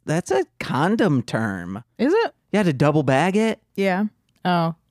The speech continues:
Speaker 1: That means two condoms to make sure no spermies flow out into that beautiful, beautiful life force we call the uterus.
Speaker 2: Or the asshole, 'cause sometimes, you know, you're peeking at the back door.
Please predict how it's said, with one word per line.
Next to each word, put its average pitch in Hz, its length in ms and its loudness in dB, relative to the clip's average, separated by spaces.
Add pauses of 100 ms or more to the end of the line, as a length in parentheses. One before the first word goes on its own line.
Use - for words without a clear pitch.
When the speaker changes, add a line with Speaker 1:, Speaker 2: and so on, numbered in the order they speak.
Speaker 1:
That 127 100 0
means 127 340 2
two 151 360 2
condoms 107 640 -2
to 131 120 -10
make 135 220 -4
sure 135 200 -4
no 131 180 -2
spermies 147 880 -4
flow 175 500 0
out 170 340 0 (320)
into 156 380 0
that 117 300 -4
beautiful, 139 500 0
beautiful 123 760 -2
life 123 480 0 (240)
force 156 460 2
we 127 180 -2
call 135 460 0 (300)
the 143 120 2
uterus. 98 1000 -2 (280)
Speaker 2:
Or 208 140 2
the 180 140 0
asshole, 160 500 0
'cause - 160 -4
sometimes, 160 500 0
you 151 60 -2
know, - 280 -2 (840)
you're - 80 -6
peeking 160 300 0
at 147 80 0
the 156 80 -4
back 147 240 0
door. 147 260 0